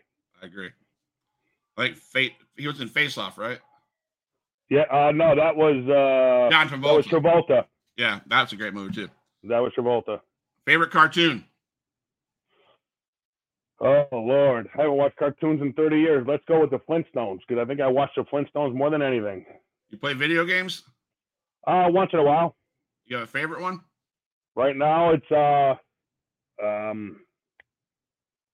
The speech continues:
Speaker 2: uh, Ragnarok. Uh,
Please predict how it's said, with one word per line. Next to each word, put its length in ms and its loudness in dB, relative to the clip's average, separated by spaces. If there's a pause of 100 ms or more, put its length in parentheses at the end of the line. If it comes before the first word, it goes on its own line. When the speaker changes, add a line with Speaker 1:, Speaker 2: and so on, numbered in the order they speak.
(960)
Speaker 2:
uh, 100 0
Ragnarok. 680 -2
Uh, 460 0